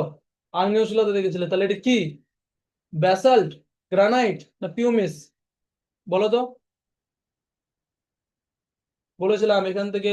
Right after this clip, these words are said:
ওই গ্যাস বেরোয়, এই কারণে ছিদ্র ছিদ্র হয়, এটা হচ্ছে পিউমিস, একদমই সঠিক। তারপরে দু নম্বরটা ওপেন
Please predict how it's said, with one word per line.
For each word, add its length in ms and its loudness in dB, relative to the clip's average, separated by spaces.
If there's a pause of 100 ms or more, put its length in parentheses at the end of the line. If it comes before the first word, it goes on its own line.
ওই 160 -2
গ্যাস 300 0
বেরোয়, 240 -2
এই 100 -4
কারণে 340 -6
ছিদ্র 220 -10 (100)
ছিদ্র 180 -10 (120)
হয়, 260 -2 (600)
এটা 120 -4
হচ্ছে 220 0 (600)
পিউমিস, 380 0 (400)
একদমই 420 -6 (420)
সঠিক। 340 -8 (1700)
তারপরে 400 4
দু 80 0
নম্বরটা 380 0
ওপেন 220 0